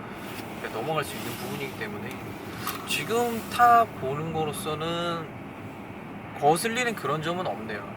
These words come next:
그런데 뭐 크게 문제될 건 없고, 이게 그렇다고 파워가 딸리거나 힘이 딸리거나 그런 문제는 없기 때문에, 네. 어쨌든 이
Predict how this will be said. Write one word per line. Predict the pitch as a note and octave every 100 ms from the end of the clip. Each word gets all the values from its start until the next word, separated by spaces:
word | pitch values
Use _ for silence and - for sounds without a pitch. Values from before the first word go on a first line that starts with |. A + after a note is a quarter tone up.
| - G#2+
그런데 | G#2+ G#2 -
뭐 | - - -
크게 | - D3
문제될 | A#2+ C#3 F3+ E3
건 | F3 A2+
없고, | - - A#2
이게 | A2 G#2+
그렇다고 | - - C#3 -
파워가 | - G#3 A3+ F3+ -
딸리거나 | F3 F3+ D3+ -
힘이 | - A3 A3+
딸리거나 | E3+ F3 E3+ - A2+ -
그런 | - D#3 D3
문제는 | - - F#3 G3 E3+
없기 | C3 - -
때문에, | A#2+ G#2 C3+ D3
네. | - - - - - - - - - - - - - - - - - - - - -
어쨌든 | G3+ - -
이 | - - - - - - - -